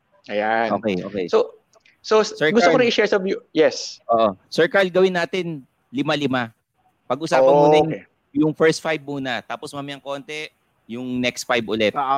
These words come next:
Speaker 2: Tapos yung sa ending, yung susunod na lima para hindi, hindi sila magulat bigla, no? Ano yung first five na pwede nilang, ah,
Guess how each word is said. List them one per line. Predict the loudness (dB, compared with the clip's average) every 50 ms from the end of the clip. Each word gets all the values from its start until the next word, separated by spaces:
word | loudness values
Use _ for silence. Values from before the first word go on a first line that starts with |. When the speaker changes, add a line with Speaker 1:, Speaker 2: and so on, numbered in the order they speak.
| -2
Speaker 2:
Tapos | -2 -2 -2 -2 -2 -2 -4 -6
yung | -4 -2
sa | 0 2 2 2 2 2
ending, | 2 0 0 0 0 -2 -2 -4 -4 -8
yung | -10 -10 -8 -8 -8 -10 -10 -14 -20 -20 -20 _ _ _
susunod | _ -4 -2 0 2 2 2 2
na | 2 2
lima | 2 2 2 4 2 2
para | 2 2 2 4 4 4 4 4 4 4 2 0 -4 _ _ -20 -8
hindi, | -2 0 0 2 4 4 2 2 2
hindi | 2 0 0 0
sila | -2 0 0 0
magulat | 2 2 2 0 2 0 2 2 0 -2
bigla, | _ -4 -6 -4 0 0 2 2 2
no? | 0 -2 -2 -4 -6 _ _ _ _ _ _
Ano | -4 -2 0
yung | 0 0 0
first | 0 2 2 2 2 2 0
five | 0 0 2 2
na | 2 0 0
pwede | 2 4 4 4 4 2
nilang, | 0 -2 -2 -2 -2 -2 -2 -4 -6 -6
ah, | -4 -2 -2 0 0 -2 -2 -4 -6 -8